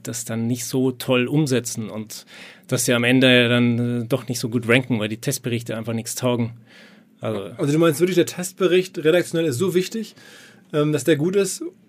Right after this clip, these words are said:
Speaker 2: auch für das Ranking?
Speaker 1: Google ist da ziemlich clever. Also die wissen ziemlich genau, was ein guter Testbericht ist und was nicht.
Speaker 2: Sag mal ein Beispiel, wie die das erkennen. Also wie,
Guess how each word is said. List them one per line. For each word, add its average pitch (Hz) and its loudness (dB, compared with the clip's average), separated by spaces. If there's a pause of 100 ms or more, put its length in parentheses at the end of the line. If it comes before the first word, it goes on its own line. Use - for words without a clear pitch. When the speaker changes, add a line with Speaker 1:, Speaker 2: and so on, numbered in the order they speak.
(140)
Speaker 2:
auch 156 -2
für - -2
das 151 2
Ranking? 127 -2 (600)
Speaker 1:
Google 135 0
ist 147 0
da 139 2
ziemlich 151 -2
clever. 156 4
Also 107 -6
die 117 -2
wissen 139 -2
ziemlich 156 2
genau, 151 2
was 135 -2
ein 143 -2
guter 151 2
Testbericht 160 -4
ist 175 -4
und 143 -2
was 139 -4
nicht. 165 -4 (180)
Speaker 2:
Sag 135 -4
mal 143 2
ein 131 0
Beispiel, 143 2
wie 143 2
die 143 0
das 151 4
erkennen. 160 -4
Also 127 -2
wie, 135 -4